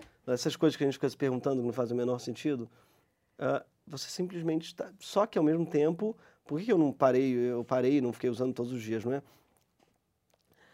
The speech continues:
Ah, porque, cara, ao mesmo tempo eu percebi que,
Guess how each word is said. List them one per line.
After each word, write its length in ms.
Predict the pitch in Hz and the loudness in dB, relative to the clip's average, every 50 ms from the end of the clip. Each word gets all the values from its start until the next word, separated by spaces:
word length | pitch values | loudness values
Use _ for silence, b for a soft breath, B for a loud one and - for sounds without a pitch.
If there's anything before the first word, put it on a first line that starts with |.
| b b b - | b b b 0
Ah, 200 | 120 123 127 123 - | 2 2 2 2 -2
porque, 540 | - 135 - - - 156 147 156 165 160 - - - _ | -8 -12 -12 -6 -2 0 2 4 2 2 0 -2 -8 _
cara, 360 | - 139 151 151 135 117 - - _ _ _ _ _ _ _ _ _ _ _ _ _ _ _ _ _ _ _ _ _ _ _ _ _ | -10 -8 -4 -4 -4 -4 -6 -10 _ _ _ _ _ _ _ _ _ _ _ _ _ _ _ _ _ _ _ _ _ _ _ _ _
ao 80 | - 147 | 0 2
mesmo 260 | 160 180 180 165 156 | 2 4 4 2 0
tempo 220 | 160 160 160 160 156 | 0 2 0 0 0
eu 20 | |
percebi 500 | - 156 - - 147 131 127 143 160 165 | -2 -4 -4 -4 -6 -4 -4 -4 -4 -6
que, 440 | 160 - - - 147 151 151 151 | -6 -10 -12 -8 -4 -2 0 -2